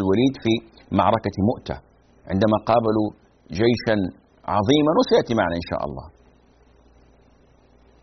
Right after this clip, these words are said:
لو مكثوا وثبتوا لقتلوا عن بكرة أبيهم، والإسلام لا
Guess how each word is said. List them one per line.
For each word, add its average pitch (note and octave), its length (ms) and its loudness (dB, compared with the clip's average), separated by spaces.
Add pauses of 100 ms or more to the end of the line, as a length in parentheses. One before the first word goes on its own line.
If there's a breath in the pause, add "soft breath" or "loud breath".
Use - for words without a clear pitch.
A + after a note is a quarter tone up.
(160)
لو C#3 100 8 (380)
مكثوا E3 500 2
وثبتوا F3 580 2 (360)
لقتلوا D#3+ 840 0
عن B2+ 160 0
بكرة B2 280 -4 (140)
أبيهم، E2+ 320 -4 (680)
والإسلام G2+ 460 -2
لا G#3+ 60 2